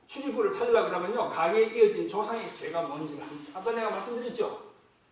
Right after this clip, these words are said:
조상을 딱 볼 때 예수 믿는 사람과 안, 안 믿는 사람을 다 분리해가지고 보는 거야. 그 어둠이 맞냐, 빛이 맞냐, 그걸 따져보는 거야.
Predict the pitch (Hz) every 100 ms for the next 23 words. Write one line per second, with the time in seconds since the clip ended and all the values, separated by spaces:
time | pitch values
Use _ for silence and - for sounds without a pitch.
0 | _ - 170 196 190 185 165 165 - 165
1 | 165 185 - 175 208 196 226 208 185 190
2 | 196 196 - 147 170 - - 151 190 202
3 | 208 170 151 165 170 165 175 208 175 143
4 | 147 135 147 156 147 - - - _ _
5 | _ _ _ _ _ _ - 180 247 247
6 | 285 247 190 170 170 196 233 269 285 285
7 | - - - _ _ _ _ _ _ _
8 | _ _ _ _ _ 254 - - 185 165
9 | 185 196 - 190 - 240 214 165 160 -